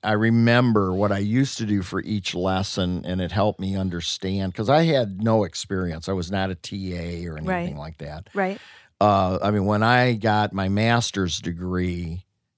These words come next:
Speaker 1: um, in, say, May, by August, I was teaching at Wayne State.
Speaker 2: Okay.
Speaker 1: You know,
Speaker 2: Okay.
Speaker 1: so, and that was the first time I ever taught.
Speaker 2: Oh my gosh.
Speaker 1: Um, and I went in, you know, but I felt I could do it.
Speaker 2: Mm-hmm.
Speaker 1: So I started out, and I was,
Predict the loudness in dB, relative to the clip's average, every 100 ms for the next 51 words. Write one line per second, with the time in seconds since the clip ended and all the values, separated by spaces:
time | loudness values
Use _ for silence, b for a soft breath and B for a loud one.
0 | _ -4 -2 -2 -4 -4 -6 -6 -4 -4
1 | -2 -2 -2 -4 -4 -4 -4 -6 -8 -8
2 | -6 -4 -2 2 4 4 -2 -4 -4 -4
3 | -4 -8 -8 -6 -4 -4 -6 -6 -6 -6
4 | -6 -6 -6 -8 -6 -4 -2 0 0 -2
5 | -4 2 4 4 2 -2 B B B B
6 | B 4 6 6 4 0 2 4 4 2
7 | 2 2 2 2 0 -4 -2 0 0 -4
8 | _ b b -2 0 2 6 6 6 4
9 | 0 -4 0 2 4 4 4 2 2 2
10 | 0 2 2 4 4 4 6 6 6 2
11 | 0 -2 0 0 0 -2 -4 2 8 8
12 | 8 6 6 6 4 6 6 4 2 0
13 | 0 2 4 2